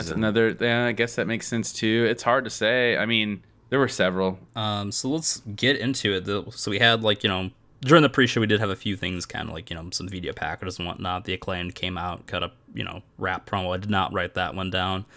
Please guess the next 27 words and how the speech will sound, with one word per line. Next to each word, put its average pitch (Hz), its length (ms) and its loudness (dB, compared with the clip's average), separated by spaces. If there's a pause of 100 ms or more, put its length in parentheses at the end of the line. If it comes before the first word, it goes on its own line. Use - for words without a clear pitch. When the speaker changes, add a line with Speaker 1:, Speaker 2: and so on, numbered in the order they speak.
(240)
Speaker 2:
So, 90 460 -2
you 87 160 -4
know, 92 80 -4
Speaker 1:
You 120 60 -2
sounds 277 240 4
Speaker 2:
you - 80 4
Speaker 1:
like 110 80 6
Speaker 2:
only 104 80 4
Speaker 1:
you're - 80 0
Speaker 2:
get 117 100 6
one 160 80 8
a 165 60 8
Speaker 1:
scared. 104 140 4
You 98 60 6
Speaker 2:
week. 170 80 4
Speaker 1:
talked 147 240 4
all 135 100 6
that 131 120 4
noise 123 240 0
and 107 80 -2
now 107 120 2
you're 117 140 2
scared 110 340 0
to 110 80 0
rap. 113 400 2 (120)
Speaker 2:
No, 202 160 12
I, 143 180 12